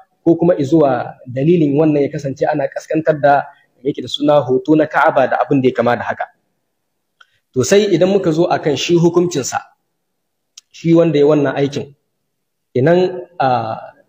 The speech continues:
a kai tsaye hukuncinsa shi ne na farko yana da kyau mu neman masa uzuri.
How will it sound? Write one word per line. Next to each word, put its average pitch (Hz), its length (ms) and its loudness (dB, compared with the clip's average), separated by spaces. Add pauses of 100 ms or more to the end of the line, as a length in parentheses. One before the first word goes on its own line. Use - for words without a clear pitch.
(140)
a 123 160 0
kai 208 160 4
tsaye 170 320 4 (480)
hukuncinsa 185 560 0
shi 175 240 0
ne 160 120 4 (640)
na 151 140 0
farko 175 380 2
yana 180 160 4
da 139 160 -2
kyau 160 320 2 (240)
mu 127 160 -6
neman 165 240 2
masa 165 320 -2
uzuri. 131 400 -2